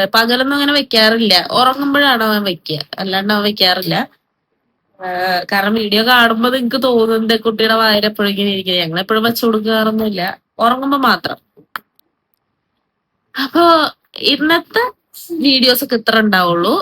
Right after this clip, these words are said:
ഇനി ബാക്കി നാളെ, നാളെയാണ് മെയിൻ പരിപാടി അല്ലേ ചേച്ചി? നാളെ കുറച്ച് കഷ്ടപ്പാടാണ്. അയ്യോ, രണ്ട് മണിക്ക് എണീക്കണേ.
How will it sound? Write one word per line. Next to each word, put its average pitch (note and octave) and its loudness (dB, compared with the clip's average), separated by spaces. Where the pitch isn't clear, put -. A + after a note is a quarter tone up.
ഇനി A3 0
ബാക്കി G#3 2
നാളെ, E3 -2
നാളെയാണ് A#3 4
മെയിൻ G#3 2
പരിപാടി D#3 -4
അല്ലേ A3 0
ചേച്ചി? G#3 -2
നാളെ G#3+ -2
കുറച്ച് G#3 0
കഷ്ടപ്പാടാണ്. G#3 4
അയ്യോ, G3 2
രണ്ട് A3+ 2
മണിക്ക് G#3+ -2
എണീക്കണേ. G#3+ 0